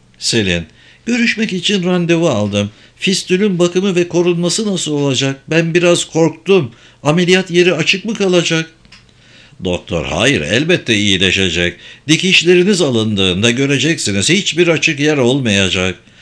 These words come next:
Zaten olması dahilinde enfeksiyonlara maruz kalırsınız ve bu bizim hiç istediğimiz bir durum değildir."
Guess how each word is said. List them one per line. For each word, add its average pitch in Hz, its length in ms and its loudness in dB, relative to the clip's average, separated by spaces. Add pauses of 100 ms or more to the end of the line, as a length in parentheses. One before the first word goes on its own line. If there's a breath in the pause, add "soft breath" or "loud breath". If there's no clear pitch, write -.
(260 loud breath)
Zaten 175 380 2
olması 175 580 4
dahilinde 92 560 0
enfeksiyonlara 156 960 0
maruz 156 420 0
kalırsınız 98 760 -2 (240 soft breath)
ve 95 200 0
bu 98 140 -4
bizim 95 240 -4
hiç 127 200 0
istediğimiz 123 720 0
bir 120 220 -2
durum 117 320 -2
değildir." 85 640 -2